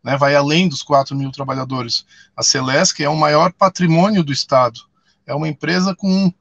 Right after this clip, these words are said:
é, quase setenta anos de história. Então, é, é, essa discussão, ela não é, assim,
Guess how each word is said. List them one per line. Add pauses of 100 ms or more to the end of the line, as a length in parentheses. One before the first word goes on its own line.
(380)
é,
quase
setenta
anos
de
história. (160)
Então, (420)
é,
é,
essa
discussão,
ela
não
é, (360)
assim,